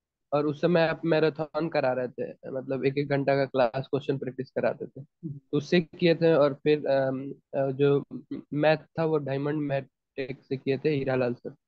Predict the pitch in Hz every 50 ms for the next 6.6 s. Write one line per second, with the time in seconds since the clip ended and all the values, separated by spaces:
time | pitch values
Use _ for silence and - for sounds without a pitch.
0 | _ _ _ _ _ _ _ _ _ - 139 143 143 117 107 104 _ _ _ _
1 | _ _ _ _ _ _ _ _ _ _ _ _ _ _ _ _ _ _ _ _
2 | _ _ _ _ _ _ _ _ _ _ _ _ _ _ - - - 110 107 113
3 | 143 143 _ _ _ _ _ _ _ _ _ _ _ _ _ _ _ _ 156 151
4 | 151 151 156 156 165 - - _ _ _ _ _ _ _ _ 220 180 170 196 220
5 | 214 214 226 220 - 190 185 202 196 208 208 214 214 196 202 202 202 180 175 196
6 | 226 220 - - 208 202 214 220 220 - -